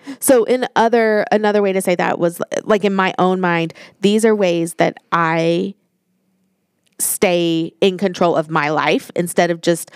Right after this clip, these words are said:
letting the things that happen naturally or, like,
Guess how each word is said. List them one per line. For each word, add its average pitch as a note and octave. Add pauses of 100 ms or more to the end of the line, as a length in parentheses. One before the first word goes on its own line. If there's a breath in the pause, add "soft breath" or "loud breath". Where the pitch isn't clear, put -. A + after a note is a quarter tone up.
(200 loud breath)
letting F3
the E3+
things D#3+
that D3+ (200)
happen E3
naturally F#3
or, E3
like, C#3+